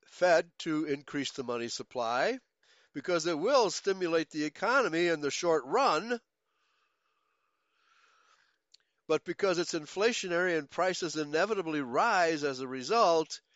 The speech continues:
it's only the short run. And those who spend the money into circulation are the ones who get the immediate benefit of this hidden tax because they're not being taxed by it.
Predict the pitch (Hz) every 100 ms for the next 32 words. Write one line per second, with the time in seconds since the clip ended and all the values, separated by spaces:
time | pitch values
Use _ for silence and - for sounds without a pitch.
0 | _ _ - 151 185 170 180 175 160 -
1 | 165 147 151 117 107 - 147 190 240 -
2 | 190 160 - 208 208 175 165 165 160 143
3 | 123 160 143 135 147 180 165 135 110 110
4 | _ _ _ _ 143 143 131 135 135 123
5 | 143 123 135 - 120 123 143 139 170 151
6 | 135 - 151 131 - - _ _ _ _
7 | _ _ _ - 139 131 131 110 131 -
8 | - 123 113 - 214 151 98 - - -
9 | 123 104 _ _ 147 208 175 123 147 123
10 | - 190 170 - 120 98